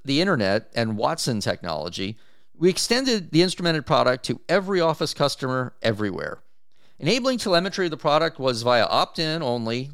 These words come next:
totally anonymous, and no identifiable information was collected. Several data points were recorded. What commands were used, if a command was invoked by a keyboard shortcut, menu, or toolbar, how long an operation took, and importantly,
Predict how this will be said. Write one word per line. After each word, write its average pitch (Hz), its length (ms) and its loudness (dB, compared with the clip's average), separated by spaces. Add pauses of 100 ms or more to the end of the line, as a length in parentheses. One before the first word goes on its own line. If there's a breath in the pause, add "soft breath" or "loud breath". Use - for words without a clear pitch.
totally 190 380 0
anonymous, 190 560 -2
and 107 320 -2
no 135 260 4
identifiable 175 420 0
information 127 600 -2
was 117 300 -6 (100)
collected. - 460 0 (1000 soft breath)
Several 247 300 4
data 185 240 6
points 120 340 0
were 117 100 2
recorded. 113 480 0 (460)
What 120 200 0
commands 139 380 0
were 160 100 -2
used, 147 580 -2
if 104 80 -10
a 117 40 -8
command 120 300 0
was 120 160 -2
invoked 110 340 0
by 95 120 0
a 80 40 -12
keyboard 120 440 -2
shortcut, 175 520 0
menu, 120 300 0
or 104 100 -2
toolbar, 165 680 2 (380 soft breath)
how 123 180 4
long 120 260 4
an 113 80 0
operation 107 540 0
took, 185 340 -2 (420)
and 170 120 -2
importantly, 135 720 -2